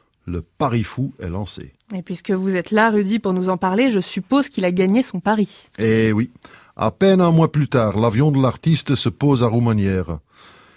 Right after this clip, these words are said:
Speaker 1: Il est en pleine tournée mondiale, venant de Beyrouth et avant de se reproduire à Brême. Production, organisation et équipe technique ont réalisé l'impossible.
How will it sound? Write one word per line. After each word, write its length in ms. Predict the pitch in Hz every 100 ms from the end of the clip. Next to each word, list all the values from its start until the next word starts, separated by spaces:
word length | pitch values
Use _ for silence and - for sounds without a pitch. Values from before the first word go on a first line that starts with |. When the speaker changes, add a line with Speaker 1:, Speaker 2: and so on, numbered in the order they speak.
| _ _ -
Speaker 1:
Il 200 | 104 113
est 220 | 120 117
en 120 | 120 110
pleine 320 | - 160 165
tournée 300 | 151 139 135
mondiale, 500 | 123 113 107 107 147
venant 360 | 113 120 120
de 100 | 110
Beyrouth 560 | 98 113 104 120 160 -
et 240 | 131 117
avant 320 | 113 104 113 131
de 40 |
se 100 | -
reproduire 560 | 117 - 113 104 117 117
à 60 |
Brême. 380 | 95 92 87 98 - _ _ - _ _ -
Production, 580 | - 165 - - 127 123
organisation 760 | 147 143 139 123 - 156 160
et 120 | 120
équipe 260 | 127 - -
technique 400 | 131 - 170 165
ont 80 | 127
réalisé 420 | 143 143 135 131
l'impossible. 760 | 135 120 113 - 95 85 82